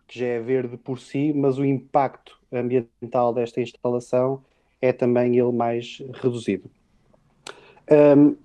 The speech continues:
a capacidade de produção anual desta, desta central fotovoltaica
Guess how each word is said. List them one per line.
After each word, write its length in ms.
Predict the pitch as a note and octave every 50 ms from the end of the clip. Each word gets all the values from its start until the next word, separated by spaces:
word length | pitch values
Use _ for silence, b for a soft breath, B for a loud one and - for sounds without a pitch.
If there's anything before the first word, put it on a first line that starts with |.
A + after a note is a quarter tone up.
| - -
a 80 | E3+
capacidade 440 | - - F3+ - F3+ - G3 F3 E3
de 60 | -
produção 400 | - E3 D3+ - - E3+ D3 D3
anual 520 | C#3+ C#3+ D3 C#3 C#3 C3+ B2+ B2 A#2+ A#2+ A#2+
desta, 560 | B2 B2+ B2 C3 B2+ - - B2+ B2 A#2+ A#2+ A#2+ A#2 A2+ A2+ _ _ _ _ _ _ _ _ _ _ _
desta 320 | - B2+ B2 A#2+ - - B2 A#2+ A#2 A#2+ A#2 A#2 A#2 A#2 A#2 A#2 A#2 A#2 A#2 A#2 A#2+ A#2 B2 A#2+ A#2+ A#2+ A#2+ A#2+
central 720 | - - - D3+ C#3+ C3+ - D3 C#3+ C#3+ C#3 C3+ B2 A#2+
fotovoltaica 880 | - - - B2+ B2+ C3 A#2+ C3 B2+ A#2+ - C3 A#2+ A#2 G#2+ - A2+ G#2